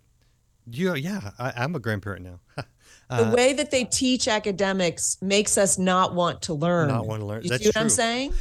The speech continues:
Speaker 1: It, that's very
Speaker 2: And
Speaker 1: true, es-,
Speaker 2: so
Speaker 1: especially for some people. I had a son just like that. I still have a son
Speaker 2: Right.
Speaker 1: just like that.
Speaker 2: So
Speaker 1: Yeah.
Speaker 2: don't force the academics on a child if
Speaker 1: Yeah.
Speaker 2: they're not ready, if they don't, like,
Speaker 1: Right.
Speaker 2: don't force that. You, you can incentivize children to do academics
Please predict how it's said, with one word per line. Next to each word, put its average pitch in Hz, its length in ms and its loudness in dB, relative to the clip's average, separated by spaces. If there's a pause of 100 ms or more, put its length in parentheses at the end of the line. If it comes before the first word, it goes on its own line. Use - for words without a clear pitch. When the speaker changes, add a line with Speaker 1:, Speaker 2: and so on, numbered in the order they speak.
(140)
Speaker 1:
It, 160 160 -4
that's 143 160 0
very 151 220 2
Speaker 2:
And 214 60 -4
Speaker 1:
true, 196 160 4
es-, 151 80 2
Speaker 2:
so 220 240 4
Speaker 1:
especially 185 420 0
for 143 100 -6
some 123 240 -2
people. 110 240 -4
I 110 60 0
had 117 80 -2
a 117 40 -4
son 110 280 -4
just 104 180 -8
like 92 220 -10
that. 90 140 -20 (420)
I 110 60 -10
still - 180 -4
have 107 100 -4
a 90 60 -8
son - 140 -4
Speaker 2:
Right. 311 260 2
Speaker 1:
just - 180 -6
like 95 140 -12 (100)
that. 131 140 -6 (240)
Speaker 2:
So 240 200 2
Speaker 1:
Yeah. 220 120 -2
Speaker 2:
don't 277 340 4
force 240 680 2
the 190 180 -4
academics 220 720 -2
on 202 160 -4
a 180 40 -2
child 180 800 0
if 208 120 4
Speaker 1:
Yeah. 196 80 -8
Speaker 2:
they're 226 160 2
not 208 280 -2
ready, 160 380 0
if - 120 -6
they 202 140 0
don't, 180 400 -2
like, 185 160 -2
Speaker 1:
Right. 101 160 -10 (160)
Speaker 2:
don't 247 300 2
force 285 400 2
that. 185 240 0 (240)
You, 285 440 2
you 247 220 0
can 320 220 -4
incentivize 226 720 0
children 165 440 0
to 165 100 -2
do 208 320 4
academics 151 1000 -2